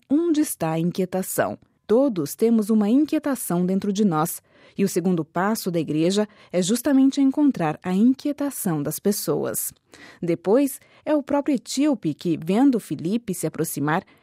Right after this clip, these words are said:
lhe pergunta de quem falava o profeta Isaías e o convida a subir e a sentar-se junto a ele. Então, com mansidão, destacou o Papa,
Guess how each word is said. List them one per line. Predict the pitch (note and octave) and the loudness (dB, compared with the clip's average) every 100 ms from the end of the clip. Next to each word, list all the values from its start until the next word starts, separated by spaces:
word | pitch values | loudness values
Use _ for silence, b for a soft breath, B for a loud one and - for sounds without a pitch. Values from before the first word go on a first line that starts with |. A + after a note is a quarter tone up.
| b | b
lhe | C#4 | 0
pergunta | D4 D4+ A3+ C#4 D4 C4 | 2 0 2 2 2 -2
de | A#3 | -4
quem | C4+ F#4 E4 | -4 -4 -2
falava | D#4 C4+ F3 E3+ F3+ - | -2 -2 -2 -2 -2 -2
o | G#3 | -2
profeta | A#3 - F3 G3 | -2 -2 -4 -2
Isaías | F#3 G3 E3+ F#3+ D3 - - b b | -2 0 0 2 0 -2 -8 b b
e | - | 0
o | C#4+ | 0
convida | D#4+ D4+ F3+ E3 E3 | 4 4 2 0 -2
a | E3+ | -2
subir | - D3 D#3+ F3 G#3+ - | -4 -6 -4 -2 -4 -2
e | C4+ | -2
a | |
sentar-se | B3+ D4+ C#4 F3+ E3+ F3 - - | 2 2 2 0 -4 -4 -6 -4
junto | G3+ F3 C4+ - | 0 4 4 2
a | B3+ | -2
ele. | D3+ F#2 A2+ - - B B B | -2 -4 -6 -8 -14 B B B
Então, | - F3 E3+ E3+ F3 F#3+ | -2 0 0 0 0 0
com | F#3 E3 | 0 -2
mansidão, | D#3 F3+ A3+ - C#3+ D#3 A3+ B3+ | 0 2 0 0 -2 0 4 2
destacou | F3 - C#3+ - A2+ | 2 -6 -6 -4 -6
o | |
Papa, | - E3+ F#3+ G3+ | -2 -2 0 -2